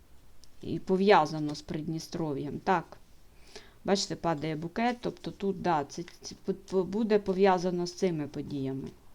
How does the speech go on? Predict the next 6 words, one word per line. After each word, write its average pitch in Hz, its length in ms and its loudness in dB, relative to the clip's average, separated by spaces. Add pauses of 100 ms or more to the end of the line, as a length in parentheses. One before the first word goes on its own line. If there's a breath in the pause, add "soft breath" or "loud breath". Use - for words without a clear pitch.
(840 loud breath)
Так, 156 260 4 (260)
дивимося 226 640 4
далі. 160 500 4 (2000 soft breath)
Івано-Франківськ. 202 1300 2 (2750)
До 175 200 -2
десятого 156 800 -6